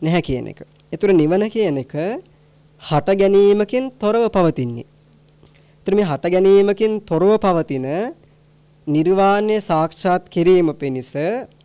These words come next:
තමයි අපි මේ උත්සාහයක් දරන්නේ. එතකොට දැන් නිවන පිණිස අපි මේ තරම් වෙහෙසක් දරනකොට, එතකොට දැන් තමන් හිතන්න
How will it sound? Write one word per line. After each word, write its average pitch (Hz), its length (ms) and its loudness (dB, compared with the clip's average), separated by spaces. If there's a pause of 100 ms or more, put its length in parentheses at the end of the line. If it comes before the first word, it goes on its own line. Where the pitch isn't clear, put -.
(400)
තමයි 170 320 -2
අපි 151 180 -4
මේ 196 140 0
උත්සාහයක් 170 500 -6
දරන්නේ. 131 500 -8 (1300)
එතකොට 180 380 -6 (160)
දැන් 156 340 -4 (640)
නිවන 160 400 2
පිණිස 214 340 0
අපි 214 280 0 (640)
මේ 175 160 0
තරම් 196 280 0
වෙහෙසක් 170 440 -2 (340)
දරනකොට, 156 520 0 (280)
එතකොට 175 260 -4
දැන් 160 220 -2
තමන් 175 300 0
හිතන්න 139 400 -4